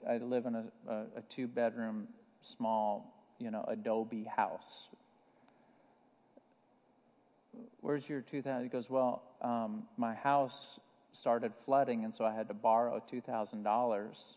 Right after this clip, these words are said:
from somebody to fix my house." I said, "So all the debt you have is two thousand dollars?" He said, "Yes." I said, Look,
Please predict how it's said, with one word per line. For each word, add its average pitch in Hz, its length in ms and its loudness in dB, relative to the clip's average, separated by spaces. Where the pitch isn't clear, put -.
from 113 180 -4
somebody 101 580 -4
to 120 100 -4
fix - 300 -8
my 117 100 -6
house." - 420 -10
I 139 60 -2
said, 123 180 -4
"So 120 420 0
all 175 520 8
the 165 140 -4
debt 160 280 2
you 139 120 0
have 135 360 0
is 120 140 -10
two 131 200 -8
thousand 123 380 -4
dollars?" - 560 -6
He 151 80 -20
said, 131 200 -6
"Yes." - 500 -10
I - 60 -6
said, 151 180 -4
Look, 135 240 4